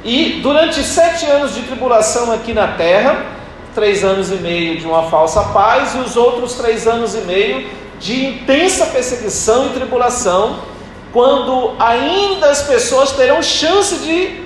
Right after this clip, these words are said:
crer em Jesus e de se arrependerem dos seus pecados, especialmente os judeus, os israelitas, tá?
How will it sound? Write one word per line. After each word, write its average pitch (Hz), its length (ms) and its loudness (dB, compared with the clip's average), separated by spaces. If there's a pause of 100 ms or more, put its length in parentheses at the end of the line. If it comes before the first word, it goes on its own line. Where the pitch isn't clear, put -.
crer 240 300 2
em 240 40 -4
Jesus 226 540 -4
e 214 60 -8
de 226 100 -10
se - 120 -4
arrependerem 202 640 0
dos 180 120 -8
seus 185 200 -6
pecados, 156 640 0 (600)
especialmente 233 960 2
os 220 80 -6
judeus, 190 720 -4 (360)
os 165 160 -8
israelitas, 160 960 -6 (580)
tá? 139 440 -2